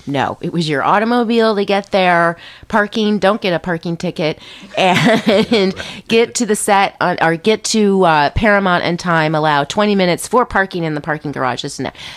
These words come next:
Speaker 1: Now, mind you, yes, you still go and physically audition, but you aren't limited to that anymore. You can remotely audition now. There's companies grow-, that are, have,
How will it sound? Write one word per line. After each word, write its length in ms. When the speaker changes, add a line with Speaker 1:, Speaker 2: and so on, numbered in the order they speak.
Speaker 1:
Now, 200
mind 240
you, 100
yes, 320
you 80
still 480
go 320
and 120
physically 480
audition, 600
but 140
you 140
aren't 220
limited 440
to 120
that 300
anymore. 560
You 200
can 280
remotely 640
audition 500
now. 300
There's 240
companies 560
grow-, 340
that 220
are, 200
have, 360